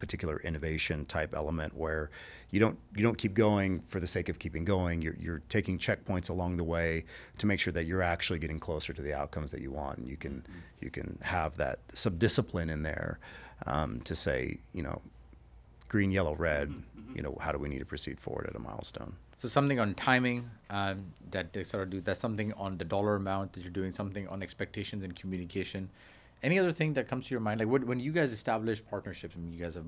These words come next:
Speaker 3: lots of partners out there right now, what are, what, what are, what's another example that you think is an interesting one that could help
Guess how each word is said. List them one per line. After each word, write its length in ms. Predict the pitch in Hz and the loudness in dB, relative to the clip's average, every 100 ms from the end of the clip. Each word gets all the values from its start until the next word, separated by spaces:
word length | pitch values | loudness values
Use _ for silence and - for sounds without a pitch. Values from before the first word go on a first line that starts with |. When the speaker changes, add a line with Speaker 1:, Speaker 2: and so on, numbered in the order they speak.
| 80 | 0
Speaker 3:
lots 220 | 123 107 | 0 0
of 80 | - | -6
partners 400 | 85 78 76 82 | -8 -8 -12 -10
out 140 | 78 | -10
there 140 | - 82 | -8 -10
right 100 | - | -10
now, 120 | 82 | -8
what 160 | 90 113 | -6 -4
are, 40 | |
what, 220 | 104 123 | 0 2
what 140 | 120 135 | 6 6
are, 180 | 123 113 - - - - | 6 4 -10 -20 -20 -8
what's 160 | 120 117 | -6 -2
another 220 | 117 117 | 2 4
example 580 | 101 82 92 95 - 98 | 2 0 -4 -4 -4 -4
that 220 | 82 - | -4 -6
you 60 | 85 | -8
think 280 | - 90 90 | -8 -8 -6
is 180 | 82 | -6
an 120 | 87 85 | -4 -2
interesting 460 | 101 101 104 87 | -2 -4 -6 -6
one 260 | 87 87 87 | -6 -6 -8
that 120 | 90 | -10
could 160 | - 78 | -10 -10
help 360 | - 95 92 | -6 -6 -6